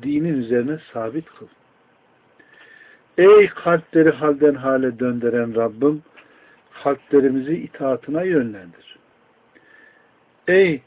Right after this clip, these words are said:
kalpleri halden hale çeviren Rabbim, bizler için nesillerimizi yararlı hale kıl, getir. Bize eşlerimizden, zürriyetlerimizden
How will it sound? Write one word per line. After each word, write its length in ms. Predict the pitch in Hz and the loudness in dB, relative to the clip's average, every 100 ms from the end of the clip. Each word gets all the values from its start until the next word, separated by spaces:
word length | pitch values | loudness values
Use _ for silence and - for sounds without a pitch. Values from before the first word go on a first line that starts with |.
| _ | _
kalpleri 580 | - 160 156 - 156 147 | -4 0 0 2 4 4
halden 420 | - 143 135 143 | 2 0 2 2
hale 520 | 139 127 135 139 139 - _ | 0 -2 0 2 0 -2 _
çeviren 520 | - 135 127 135 135 120 | -10 -6 0 0 0 -2
Rabbim, 460 | 117 110 135 139 - _ _ _ _ _ _ _ _ _ _ _ - | -4 -2 -6 -6 -12 _ _ _ _ _ _ _ _ _ _ _ -8
bizler 340 | 151 139 185 | -6 2 4
için 380 | 185 165 139 127 | 4 0 -6 -2
nesillerimizi 1000 | 139 139 160 147 139 135 127 120 180 214 - - | -2 -2 -2 2 4 4 0 -4 -4 -4 -8 -10
yararlı 460 | 120 123 135 151 | -6 -2 -2 -2
hale 380 | 240 185 160 123 | -4 0 0 0
kıl, 220 | 117 - 101 _ _ | -4 -12 -20 _ _
getir. 440 | 117 113 - - _ _ _ _ _ _ _ _ - _ _ | -12 -12 -16 -20 _ _ _ _ _ _ _ _ -20 _ _
Bize 360 | 165 156 185 185 | -8 2 4 4
eşlerimizden, 920 | 175 170 - 170 170 170 156 151 160 147 | 0 -4 0 2 4 2 2 6 6 4
zürriyetlerimizden 1300 | 135 156 160 160 156 - 156 156 156 139 143 139 123 | 2 4 6 6 6 4 2 4 0 0 2 2 -2